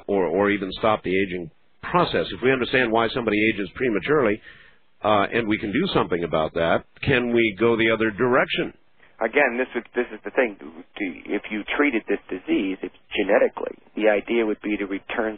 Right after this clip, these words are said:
Speaker 2: someone to normalcy. If you were to try and go the other way
Speaker 1: The
Speaker 2: with
Speaker 1: other
Speaker 2: it,
Speaker 1: way.
Speaker 2: again, my guess would be, since this is a, an enzyme which is involved in, um,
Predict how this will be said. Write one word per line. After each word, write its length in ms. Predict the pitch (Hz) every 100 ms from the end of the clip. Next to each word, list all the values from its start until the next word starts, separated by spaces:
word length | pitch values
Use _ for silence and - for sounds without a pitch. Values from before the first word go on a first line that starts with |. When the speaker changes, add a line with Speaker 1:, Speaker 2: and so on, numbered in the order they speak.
| -
Speaker 2:
someone 280 | 107 101 95
to 80 | - 95
normalcy. 600 | 104 123 104 - - - - - - -
If 100 | - -
you 100 | 120
were 120 | 113
to 100 | 117 -
try 200 | 117 110
and 120 | 107
go 300 | 110 113 110 - _ _ -
the 140 | 110
other 180 | 113 101
way 200 | 95 147 151
Speaker 1:
The 80 | 98
Speaker 2:
with 100 | 95
Speaker 1:
other 80 |
Speaker 2:
it, 60 | 95
Speaker 1:
way. 240 | 90 85 _ _
Speaker 2:
again, 500 | - 110 120 113 110 -
my 220 | 107 101 -
guess 160 | 135 156
would 140 | - -
be, 200 | 101 113 -
since 120 | 101 -
this 100 | 107 -
is 120 | 101 104
a, 160 | 98 95 - 101
an 80 | 98
enzyme 520 | 104 104 101 98 98
which 100 | 98
is 80 | -
involved 560 | 98 95 101 98 95 - - - - _ -
in, 380 | 104 98 92 90
um, 360 | - 87 85